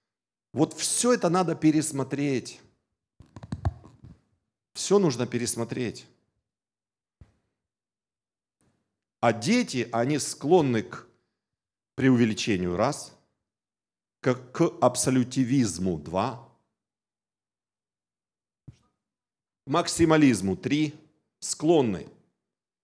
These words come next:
И если они что-то увидели у своих родителей, они сразу уничижают своих родителей в своих глазах. Этого нельзя делать. У них вся жизнь впереди.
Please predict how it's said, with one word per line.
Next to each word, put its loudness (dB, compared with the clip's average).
И 0
если 6
они 6
что-то 6
увидели 6
у 2
своих 0
родителей, 0
они 0
сразу 4
уничижают -2
своих -2
родителей -2
в -6
своих -6
глазах. -4
Этого -6
нельзя -6
делать. -14
У -2
них 2
вся -2
жизнь -2
впереди. -8